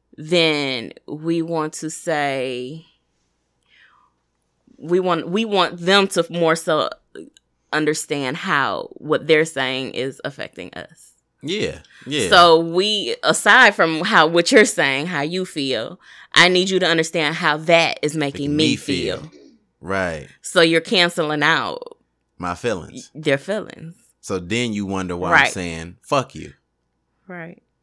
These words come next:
Speaker 1: So if I come to you and I say,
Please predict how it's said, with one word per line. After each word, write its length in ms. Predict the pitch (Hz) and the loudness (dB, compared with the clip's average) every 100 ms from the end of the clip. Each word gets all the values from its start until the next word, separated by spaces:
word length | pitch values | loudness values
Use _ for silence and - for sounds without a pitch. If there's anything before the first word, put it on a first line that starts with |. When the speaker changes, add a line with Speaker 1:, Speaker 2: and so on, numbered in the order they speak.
| _ _ _ | _ _ _
Speaker 1:
So 100 | - | 2
if 260 | 165 170 202 | 4 4 8
I 100 | 220 | 8
come 280 | 285 196 185 | 6 2 2
to 80 | |
you 300 | 175 180 180 | 2 2 4
and 120 | 165 160 | 4 4
I 140 | 160 | 4
say, 640 | - 160 147 139 139 165 | 2 0 0 0 -4 -10